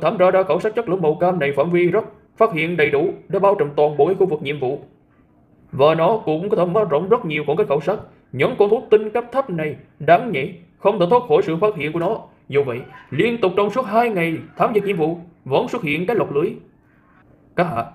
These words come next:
có khả năng Diệp Hạo đứng ở sau chuyện này. Nơi này chính là Nam tinh vực Nam Cương, có thể gọi là địa bàn của hắn. Diệp Hạo không phải là lỗi người như vậy. Trong nửa năm vừa rồi, tôi đã tiếp xúc với Diệp Hạo không chỉ một hoặc hai lần. Hắn ta quả thực là tinh anh trong tầng lớp quý tộc của vương quốc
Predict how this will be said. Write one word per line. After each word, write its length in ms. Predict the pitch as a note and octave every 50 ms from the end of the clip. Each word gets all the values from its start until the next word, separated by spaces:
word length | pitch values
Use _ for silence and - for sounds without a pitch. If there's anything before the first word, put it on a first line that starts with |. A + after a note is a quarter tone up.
| _ _ -
có 200 | - C#3 G3 A#3+
khả 100 | G#3+ A3+
năng 220 | A3 G#3 A3 G3+
Diệp 140 | D#3+ E3+ E3+ F3
Hạo 180 | D#3 C#3+ D3 F3+
đứng 120 | F3+ G3+
ở 60 | B3 A#3
sau 140 | A3 G#3
chuyện 220 | G3+ G3+ E3 F3 F3
này. 140 | D3 C#3+ A#2+ - - - _ _ _ -
Nơi 200 | C#3 D3+ G3 A3
này 260 | F#3 E3 E3 E3+ E3+ E3+
chính 220 | F#3 G#3 A#3 A3+ A3
là 80 | F3 D#3
Nam 260 | D3+ E3 F#3+ G#3+ G3+
tinh 160 | G#3 G#3+ G#3+
vực 200 | E3 D#3 D#3 D#3+
Nam 200 | F#3 F#3 F3+ F3+
Cương, 180 | E3 E3 E3+ D#3+ - - - -
có 100 | - G3
thể 120 | G#3 A3+
gọi 220 | A3 D3 D3 D#3 E3
là 80 | D3+
địa 120 | C3+ C#3 E3
bàn 180 | - C3+ B2+ C3
của 160 | D3+ D3+ D3+
hắn. 80 | - - - _ _ _ _ _ _ _ _ _ _ _ - - A2 A2+
Diệp 160 | A#2+ F#3 G3 G3
Hạo 200 | - D#3 D#3+ G3+ G#3+
không 160 | G#3+ G#3 G3+
phải 200 | E3+ D#3+ G3+ A#3
là 100 | G3+ F3+
lỗi 160 | D#3+ E3+ G#3+
người 180 | F3+ E3 D#3+ E3
như 120 | E3 F#3+
vậy. 180 | F3+ - B2 C3 D#3 - - - - _ -
Trong 160 | D#3 E3+ F#3+
nửa 120 | C#3+ E3+ A3
năm 140 | G#3+ G3
vừa 160 | F3 C#3 B2+ A#2+
rồi, 180 | A#2+ A#2+ A2+ A2 - _ _ -
tôi 100 | - G3+
đã 60 | F#3
tiếp 220 | F#3 - A3+ A#3 A3+ -
xúc 120 | A#3 A3+ A#3
với 100 | B3 A3+
Diệp 100 | F3 F3 F3 D#3+
Hạo 200 | D3+ E3 F#3+ G3
không 140 | G#3 G#3 F#3
chỉ 60 | -
một 180 | A3 E3+ D3+ C#3+
hoặc 120 | - D3+ D3
hai 100 | G3+ G3
lần. 220 | E3 D3 C#3+ C#3+ C3+ - - _ _ -
Hắn 180 | - G3 G#3+
ta 60 | A3+ A3
quả 140 | G3+ A#3 A3+
thực 100 | F#3+ F3+
là 80 | F#3 F#3 F3+
tinh 160 | - G#3+ G#3 G#3
anh 140 | G#3 G#3+ A3 A3
trong 120 | A3+ G#3+ G#3+
tầng 300 | - D#3+ D#3+ E3 E3+ E3
lớp 100 | F3 E3 E3
quý 140 | G3 B3+ C4+
tộc 180 | - - F3
của 240 | F3 G3+ D#3+ D3 E3+
vương 240 | F3 F3 F3+ F3+ F#3
quốc 180 | A3 A3+ -